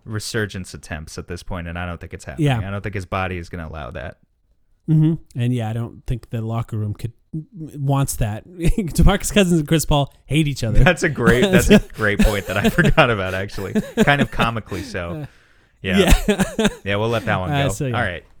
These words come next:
Speaker 2: Yeah. Yeah, I don't see anything there. All right. Uh, any, anything else to help up that, those, all those questions there?
Speaker 1: Um, I, no, I think,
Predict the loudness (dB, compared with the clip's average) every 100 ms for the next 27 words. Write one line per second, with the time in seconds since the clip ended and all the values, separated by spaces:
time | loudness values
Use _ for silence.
0 | -20 -14 -12 -12 -16 _ _ _ _ _
1 | _ _ -8 -4 -4 -2 -2 -2 -2 -2
2 | -2 -2 -4 -8 -8 -4 -4 -4 -4 -2
3 | 2 4 4 2 2 0 -2 -2 -4 -2
4 | -2 -2 -4 -6 -4 -2 -2 -2 -4 -4
5 | -4 -6 -4 -4 -4 -6 -8 _ -4 0
6 | 0 -2 -2 0 0 -2 -4 -2 -2 -2
7 | -6 -10 -10